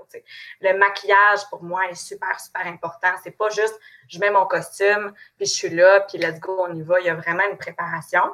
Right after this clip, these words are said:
Euh, et, et dans l'interprétation, ça va, ça va plus loin que juste parader dans un suit,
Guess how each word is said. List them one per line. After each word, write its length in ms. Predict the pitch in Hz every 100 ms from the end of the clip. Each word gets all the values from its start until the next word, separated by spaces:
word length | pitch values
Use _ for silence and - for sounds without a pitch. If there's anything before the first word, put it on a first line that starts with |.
| - _ _ _ _ _ - - - - - -
Euh, 220 | 190 180 180 208
et, 300 | 226 214 220
et 40 |
dans 240 | 190 185 185
l'interprétation, 1080 | 190 185 185 190 185 180 165 190 185 180 -
ça 180 | - 175
va, 160 | 170 - _ _
ça 180 | _ 175
va 80 | 175
plus 260 | 175 196 190
loin 420 | 180 175 180 180 - _ _ _ _ -
que 100 | 175
juste 380 | 185 190 190 - _
parader 520 | 185 180 175 156 180 170
dans 200 | 160 160
un 100 | 156
suit, 180 | -